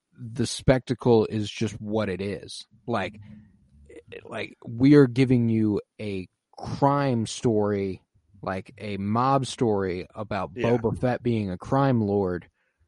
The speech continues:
Speaker 1: Like,
Speaker 2: And
Speaker 1: I don't
Speaker 2: how
Speaker 1: know,
Speaker 2: that
Speaker 1: I don't
Speaker 2: ties
Speaker 1: like
Speaker 2: in
Speaker 1: that
Speaker 2: with
Speaker 1: very
Speaker 2: other,
Speaker 1: idea
Speaker 2: with
Speaker 1: is
Speaker 2: other
Speaker 1: fan
Speaker 2: crime
Speaker 1: service.
Speaker 2: syndicates and that stuff. Not the, we're not giving you a, we're not tying this back into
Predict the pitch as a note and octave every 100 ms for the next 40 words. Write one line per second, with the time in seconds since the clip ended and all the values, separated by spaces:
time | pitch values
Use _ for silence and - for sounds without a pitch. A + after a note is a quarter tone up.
0 | - - - - _ _ - A2+ B2+ B2
1 | A#2+ C3 C#3 A2 C3 C3 B2 C#3+ E3 E3+
2 | C3+ B2 A#2 D3 - C#3 D3+ C#3+ B2+ A#2+
3 | G#2+ C3+ C3+ A#2+ C3+ C3 C3+ C3+ B2 A#2+
4 | A2 F#2+ - - A2 - G#2 A2 G#2 -
5 | G#2 F#2+ - A2 A2 G#2 G2+ G#2 A2 G2+
6 | F#2+ - A#2+ A2 A2+ A#2 A2 A2 G#2 F#2+
7 | F#2 _ _ - C#3+ C#3+ A#2+ C#3 C3 B2
8 | A2 - A2 A2 G#2+ G#2 A2+